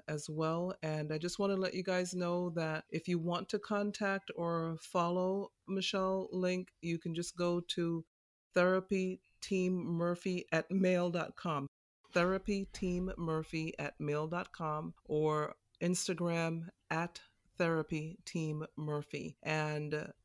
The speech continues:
those are the two ways to contact or to follow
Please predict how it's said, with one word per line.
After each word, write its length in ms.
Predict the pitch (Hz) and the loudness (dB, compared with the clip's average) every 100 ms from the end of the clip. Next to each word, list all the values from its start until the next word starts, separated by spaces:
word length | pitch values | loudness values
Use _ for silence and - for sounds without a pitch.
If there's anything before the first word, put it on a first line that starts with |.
| - | -6
those 260 | 160 165 165 | 2 2 2
are 40 | |
the 140 | 160 151 | -2 -2
two 280 | - 175 | 0 0
ways 300 | 165 165 160 | 2 0 0
to 200 | - 156 | 0 -2
contact 680 | 147 - 156 160 165 160 - - | -2 -2 -2 -2 -2 -4 -6 -6
or 260 | 156 151 151 | -2 -2 -2
to 140 | - | -6
follow 680 | 147 - 156 156 147 143 | -8 -4 -2 0 -2 -4